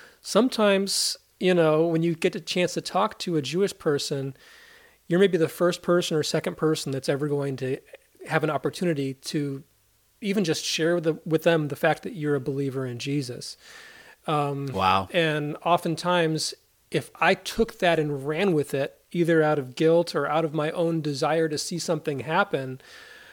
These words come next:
Speaker 1: I might ruin the opportunity that the third or fourth guy has to really you know, explain it further or sometimes end up leading that person to Christ.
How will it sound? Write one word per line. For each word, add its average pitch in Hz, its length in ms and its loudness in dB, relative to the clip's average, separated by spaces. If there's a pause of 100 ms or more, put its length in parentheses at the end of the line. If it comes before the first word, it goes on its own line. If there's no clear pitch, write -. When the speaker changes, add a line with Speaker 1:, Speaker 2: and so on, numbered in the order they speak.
(280)
Speaker 1:
I 156 120 0
might 190 300 0
ruin 180 380 2
the 170 160 2
opportunity 160 640 -2
that 143 220 -4
the 151 80 -2
third 160 260 2
or 151 60 2
fourth 156 380 -2
guy 135 200 0
has 139 600 0 (160)
to 156 120 -6
really 139 520 0 (540)
you 156 100 0
know, 139 260 -4
explain 165 380 0
it 160 100 -2
further 165 380 2
or 139 140 0
sometimes 156 640 -2
end 143 180 -2
up 135 100 -8
leading 147 220 -2
that 147 160 -4
person 151 300 -2
to 127 80 -6
Christ. 180 420 0